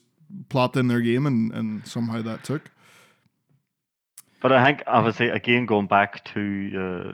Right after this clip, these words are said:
Speaker 2: the whole thing about the console, though, because pub G at this stage was not on consoles when Fortnite did this. So everyone who was on console was like, "Oh, class, we have a battle royale again, we can play now." So that's obviously where Fortnite took off.
Speaker 1: Yeah.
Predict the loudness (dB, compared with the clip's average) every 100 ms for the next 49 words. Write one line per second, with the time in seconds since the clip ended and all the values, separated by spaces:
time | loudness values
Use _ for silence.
0 | -10 -4 -4 -2 -4 -4 -8 -8 -6 -4
1 | -4 -4 -4 -6 -6 -6 -2 -2 -2 -2
2 | -2 -2 -6 -6 -4 -2 -2 -4 -4 -4
3 | -2 2 2 2 -6 _ _ _ 0 2
4 | 2 -2 -8 _ _ _ _ -4 2 2
5 | 2 -4 -4 -8 -16 -2 -2 0 -2 0
6 | -2 0 -2 0 -2 -4 -10 _ _ _
7 | -4 4 4 6 4 4 4 2 2 2
8 | 0 0 0 -2 0 -4 -4 -4 -2 2
9 | 2 0 -6 0 2 2 2 2 2 2
10 | 4 4 4 2 2 2 4 4 2 0
11 | -2 2 2 2 -2 -4 -4 -4 -6 -20
12 | _ _ _ _ 2 4 4 2 0 0
13 | -2 -2 0 -2 -2 -6 -6 -6 -2 -2
14 | -4 -20 _ _ _ _ 2